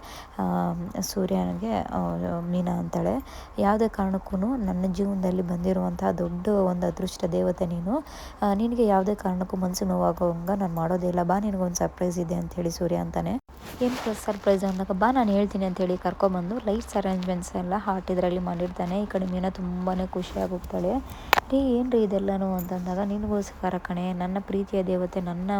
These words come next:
ಒಂದು, ಆ, ಕೂಡನ ಬಾಳಲ್ಲಿ, ಆ, ಒಂದು ದಾರಿ ದೀಪವಾಗಿ ಬಂದಂಥ ಒಂದು ಬೆಳಕು ನೀನು" ಅಂತ ಹೇಳಿ ಈ ಕಡೆ ಸೂರ್ಯ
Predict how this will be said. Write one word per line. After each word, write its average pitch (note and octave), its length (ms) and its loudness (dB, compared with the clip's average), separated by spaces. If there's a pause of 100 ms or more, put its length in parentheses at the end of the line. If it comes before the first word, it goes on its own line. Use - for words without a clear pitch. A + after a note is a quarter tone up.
(120)
ಒಂದು, F3+ 400 2 (580)
ಆ, F#3+ 300 0
ಕೂಡನ G#3+ 440 2
ಬಾಳಲ್ಲಿ, F#3+ 600 2
ಆ, F#3+ 160 -2 (320)
ಒಂದು F3+ 380 -4
ದಾರಿ F#3 400 2
ದೀಪವಾಗಿ F#3 460 2
ಬಂದಂಥ F3+ 500 -4 (420)
ಒಂದು F3 240 -4
ಬೆಳಕು F3+ 380 2
ನೀನು" F3 600 -2
ಅಂತ F3 180 0
ಹೇಳಿ F3+ 380 0 (460)
ಈ A#3+ 40 0
ಕಡೆ G3+ 220 2
ಸೂರ್ಯ F#3 400 0